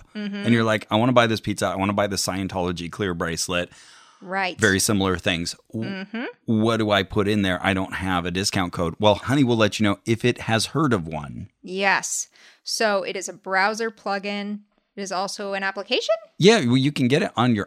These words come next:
Speaker 2: iPhone, and then it will do kind of the same thing where it sits there and, uh, it's at the beck and call to find you discounts.
Speaker 1: You can tell by the way my voice went up that I use it as a browser extension.
Speaker 2: Mm-hmm.
Speaker 1: But thanks to Honey, manually searching for coupon codes is a thing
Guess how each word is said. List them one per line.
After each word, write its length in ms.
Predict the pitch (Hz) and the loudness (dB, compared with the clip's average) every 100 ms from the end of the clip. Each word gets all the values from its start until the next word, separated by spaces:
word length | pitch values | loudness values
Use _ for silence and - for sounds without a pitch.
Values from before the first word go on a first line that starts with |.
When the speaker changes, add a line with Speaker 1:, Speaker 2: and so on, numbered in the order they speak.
| - | -2
Speaker 2:
iPhone, 640 | 131 196 - 85 80 87 - | -2 -2 0 0 0 -4 -2
and 160 | 95 | 0
then 100 | 95 | 0
it 100 | 98 | 0
will 380 | 98 95 90 92 | 0 2 2 0
do 300 | 98 87 95 | -2 -2 -2
kind 200 | - 101 | 0 -2
of 60 | 101 | 0
the 80 | |
same 240 | 98 110 110 | -2 0 0
thing 240 | - 165 | 0 -2
where 160 | 82 80 | -2 -4
it 140 | 82 | -4
sits 260 | - 92 - | -4 -6 -6
there 280 | 90 98 95 | -4 -2 -2
and, 220 | 87 85 | -2 -2
uh, 240 | 82 85 - | -4 -8 -10
it's 220 | - - _ - | -12 -14 _ -10
at 200 | 92 - | -10 -8
the 60 | |
beck 240 | 87 98 101 | -4 -4 -4
and 140 | 101 | -6
call 320 | 135 160 98 117 | -4 -4 -4 -6
to 340 | - 92 87 | -6 -4 -6
find 380 | - _ - 92 | -8 _ -2 -2
you 80 | 101 | -2
discounts. 420 | 160 - - 131 _ | -6 -6 -8 -10 _
Speaker 1:
You 140 | 226 226 | -12 -8
can 160 | 214 | -6
tell 240 | 202 214 202 | -4 -2 0
by 160 | 180 | 0
the 100 | 185 | -2
way 140 | 185 180 | -2 -2
my 180 | 180 | -2
voice 380 | 175 160 180 - | -4 -6 -6 -6
went 160 | 233 220 | -8 -6
up 300 | 220 233 - | -4 -4 -4
that 240 | 190 185 - | -4 -4 0
I 140 | 196 | 0
use 320 | 190 190 185 | 0 -2 -4
it 100 | 190 | -2
as 140 | 180 180 | -4 -4
a 60 | |
browser 360 | 202 180 190 196 | -2 -2 0 -6
extension. 540 | 240 262 254 - 320 | -6 -8 -6 -4 2
Speaker 2:
Mm-hmm. 260 | 359 113 107 104 | 6 6 6 2
Speaker 1:
But 480 | - 226 170 - - - _ _ _ | 4 6 4 0 -10 -10 _ _ _
thanks 360 | _ 339 359 - | _ -2 -2 -2
to 140 | 262 | -2
Honey, 340 | 202 185 175 180 | -2 -6 -6 -6
manually 480 | 196 240 269 269 | -4 -4 -4 -6
searching 360 | 247 214 202 208 | -6 -8 -8 -10
for 140 | 208 | -10
coupon 380 | 190 196 190 190 | -8 -8 -6 -8
codes 280 | 190 190 185 | -6 -8 -6
is 140 | 208 | -6
a 80 | 214 | -6
thing 460 | 214 - - 427 | -6 -8 2 4